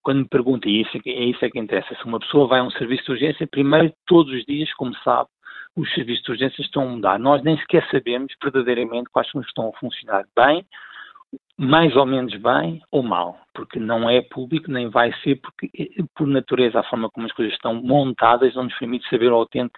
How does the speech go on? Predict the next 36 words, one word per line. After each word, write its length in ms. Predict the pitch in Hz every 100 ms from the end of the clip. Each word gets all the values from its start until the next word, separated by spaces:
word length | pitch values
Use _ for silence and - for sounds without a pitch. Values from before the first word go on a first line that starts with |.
| -
isso 180 | 120 - -
em 80 | 120 -
fu-, 160 | 123 120
em, 280 | 123 120 120
em 100 | 113
pleno. 300 | 113 98 95 - - - - -
Sabemos 320 | 143 160 151
que 120 | -
se 60 | 170
ligarem 360 | 170 143 120
o 40 | 123
cento 280 | - 127 123
e 60 |
doze 260 | 107 98 95 - _ _
para 140 | - 120
uma 140 | 123
emergência 500 | 123 113 117 107 -
médica, 540 | 104 127 143 151 160 - - - -
o 120 | 135
inem 420 | 131 127 120 104 - - - -
vai 200 | 107 104
dar 160 | 117
resposta 520 | - - - 117 - -
para 100 | 104
levar 240 | 101 104
as 100 | 101
pessoas 300 | - 117 98
ao 100 | 110
serviço 440 | - 113 104 120 -
que 60 |
estiver 300 | - 123 113
disponível 540 | - - - 127 110 104
para 160 | -
o 60 | 104
tratar 320 | 113 - 107
melhor 380 | 104 101 113 139